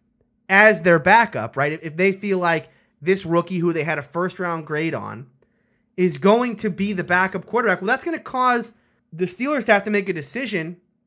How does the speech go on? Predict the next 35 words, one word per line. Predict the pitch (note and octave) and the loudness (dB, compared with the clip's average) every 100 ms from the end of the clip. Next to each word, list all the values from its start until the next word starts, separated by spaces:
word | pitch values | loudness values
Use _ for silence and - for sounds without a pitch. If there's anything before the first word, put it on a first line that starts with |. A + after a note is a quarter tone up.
| _ _ _ _ - | _ _ _ _ 0
at | G3 | 2
the | G#3 | 2
number | G#3+ F#3 | 0 -2
three | E3+ - C#4+ E4 | -6 -2 2 0
spot, | - A2+ A#2+ - _ _ _ _ _ _ _ _ _ _ _ _ _ _ | -2 -10 -12 -16 _ _ _ _ _ _ _ _ _ _ _ _ _ _
right? | E3 E3+ A3 - _ _ _ - | 0 2 2 -6 _ _ _ -10
You | G3 | -8
can't | - C#4+ D4 | -2 -2 2
have, | C4 B3 G#3+ G#3+ G#3+ | 2 2 0 -6 -12
whoever | F#3 A#3+ E4 D4+ | -2 6 6 6
wins | C4 A#3 | -4 -6
the | G3 | -4
backup | A#3 C4 B3+ G#3 | 0 0 0 -2
role | F#3+ F3+ F3+ F#3+ D#3 | 2 2 2 -4 -10
decides | F#3 - A3+ A#3 G#3+ F#3+ F3+ _ _ _ - | -10 -4 0 2 2 0 -4 _ _ _ -10
the | F#3 | -4
number | G3 F#3+ | -2 0
three | F#3+ C4 D#4 | -2 -4 -4
spot. | - D3+ | 0 0
If | G3 G3 | 0 -2
it's, | G3 - | -6 -4
if | G3+ F#3+ | -4 -2
it's | G3 F#3+ _ _ _ - | -4 -6 _ _ _ -12
Landry, | D#3 B3+ E4 B3+ C#4+ | -4 0 0 -2 -4
well, | G#3+ A#3 | 2 2
then | A3+ G#3 | 2 2
Mason | A3+ A3+ A3 | 0 -2 -4
Rudolph's | G#3 G3+ G3 | 2 2 2
your | G3 | -2
number | F#3 F3+ | -2 -4
three | F3 F3+ | -6 -6
guy. | E3 D#3 D3+ | 0 0 0
Sorry, | D3 F#3 F#3 F3 | 0 2 2 2
Josh | D#3 D3 C#3+ | -2 -2 -2
Dobbs. | D3+ C#3+ C3+ - | 0 0 0 -6